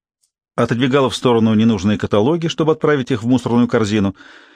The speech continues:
а счета, которые оплатят в выходные, складывала в стопку. Конверт с напечатанными именем и адресом заставил её остановиться. Обратного адреса не было. Разрезав конверт, Маура вынула сложенный листок бумаги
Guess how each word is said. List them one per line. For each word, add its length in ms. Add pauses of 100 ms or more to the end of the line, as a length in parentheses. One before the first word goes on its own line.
(380)
а 200
счета, 560
которые 360
оплатят 520
в 20
выходные, 420
складывала 480
в 60
стопку. 460 (1200)
Конверт 500
с 80
напечатанными 680
именем 600
и 160
адресом 540
заставил 440
её 160
остановиться. 640 (560)
Обратного 480
адреса 280
не 160
было. 200 (1200)
Разрезав 540
конверт, 400
Маура 380
вынула 340
сложенный 480
листок 340
бумаги 540